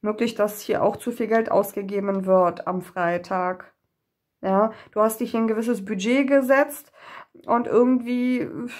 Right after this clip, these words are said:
ja, kommt dann etwas, äh, zustande, wo du dann plötzlich merkst, up, ich habe jetzt irgendwie doch zu viel Geld ausgegeben.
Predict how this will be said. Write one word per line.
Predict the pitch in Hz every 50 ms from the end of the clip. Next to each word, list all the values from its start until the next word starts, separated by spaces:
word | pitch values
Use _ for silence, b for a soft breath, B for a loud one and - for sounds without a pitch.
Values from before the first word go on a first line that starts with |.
| B B B B
ja, | - 220 233 226 190 175 175 190 196 208 - _ _
kommt | - - 233 240 233
dann | 240 233 226
etwas, | - - - - 254 240 233 233 - -
äh, | - - 220 220 220 220 214 214 214 220
zustande, | - - 262 247 - - 226 240 254 262 262 254 240
wo | 233 254
du | 233 240 240
dann | 233 233 233 233
plötzlich | - 233 226 233 - 220 220 -
merkst, | 233 220 220 220 - -
up, | - 277 277 - - - b b b b b b b
ich | b 220 -
habe | 240 233 240
jetzt | 240 226 226 - -
irgendwie | - 226 240 233 240 233
doch | 233 240 240
zu | - -
viel | 233 - 226 220
Geld | - 240 240 240
ausgegeben. | - 180 180 180 180 - - - - - 190 190 185 185 185 190 190 190 185 185 190 190 196 190 190 - _